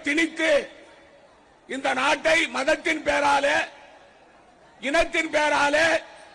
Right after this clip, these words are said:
துண்டாடுகின்ற வேலையை பாரதிய ஜனதா செய்து கொண்டிருக்கிறது.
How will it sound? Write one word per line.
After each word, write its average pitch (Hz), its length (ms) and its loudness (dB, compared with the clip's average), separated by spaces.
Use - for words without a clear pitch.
துண்டாடுகின்ற 320 720 0
வேலையை 302 300 2
பாரதிய 311 420 0
ஜனதா 285 260 0
செய்து 285 220 0
கொண்டிருக்கிறது. 247 580 -4